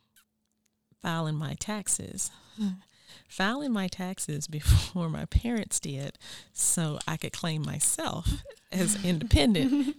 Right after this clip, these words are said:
Speaker 1: from that point forward.
Speaker 2: Does that
Speaker 1: Uh,
Speaker 2: fall into line with, like, the little bit of pettiness that you said
Speaker 1: Yes.
Speaker 2: you sometimes experience?
Speaker 1: Yes.
Speaker 2: <laughs>
Speaker 1: Yeah, petty Betty comes out every so often. <laughs> Um, you know, I don't let her out that frequently, but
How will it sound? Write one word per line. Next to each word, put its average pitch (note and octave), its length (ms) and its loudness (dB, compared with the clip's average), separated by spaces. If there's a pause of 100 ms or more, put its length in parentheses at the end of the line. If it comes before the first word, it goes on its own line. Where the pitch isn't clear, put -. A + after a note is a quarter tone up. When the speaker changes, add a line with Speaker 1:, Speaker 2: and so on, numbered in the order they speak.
Speaker 1:
from F#3+ 160 6
that F#3+ 240 6
point F#3+ 280 0
forward. E3 720 0
Speaker 2:
Does E3 100 2
that F#3+ 180 6
Speaker 1:
Uh, - 60 -2
Speaker 2:
fall F3+ 240 4
into F3+ 180 0
line E3 300 2
with, D#3+ 160 -2
like, D3+ 140 -2
the - 80 -2
little D#3 220 2
bit D#3 120 0
of C#3+ 80 -2
pettiness F3 480 0
that - 140 0
you F#3 140 2
said G#3+ 160 6
Speaker 1:
Yes. F#3 180 8
Speaker 2:
you G3 80 8
sometimes G3 260 6
experience? G#3 520 2
Speaker 1:
Yes. B3+ 420 4 (220)
Speaker 2:
<laughs> - 220 -12
Speaker 1:
Yeah, B3+ 240 4
petty C#4+ 280 6
Betty F3 220 2
comes D#3+ 300 -2
out - 160 -2
every E3 180 -4
so - 160 2 (120)
often. F3 360 0 (200)
<laughs> - 200 -2
Um, F3 420 -6 (140)
you E3 60 -10
know, - 240 -10 (440)
I - 80 0
don't C4 140 4
let F3+ 120 6
her D#3+ 100 0
out D3+ 260 -4
that - 160 -6
frequently, - 540 -8
but - 180 -6